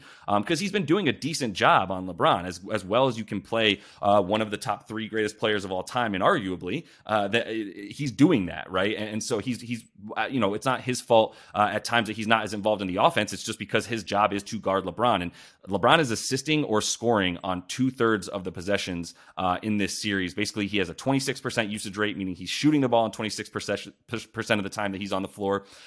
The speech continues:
uh, and he is assisting on forty-two percent of their buckets. <laughs> So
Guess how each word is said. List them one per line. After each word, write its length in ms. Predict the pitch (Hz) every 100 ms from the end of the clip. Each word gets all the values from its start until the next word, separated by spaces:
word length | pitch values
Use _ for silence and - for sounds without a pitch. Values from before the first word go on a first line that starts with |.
| -
uh, 220 | 92 92 87
and 160 | 101
he 180 | 120 110
is 120 | 101
assisting 500 | 87 - 147 139 113
on 140 | 95 98
forty-two 520 | 117 117 117 - 135
percent 600 | 135 107 - 123 90 - - -
of 200 | - 101
their 120 | 95 92
buckets. 580 | 95 95 - - - -
<laughs> 240 | - -
So 340 | 156 151 143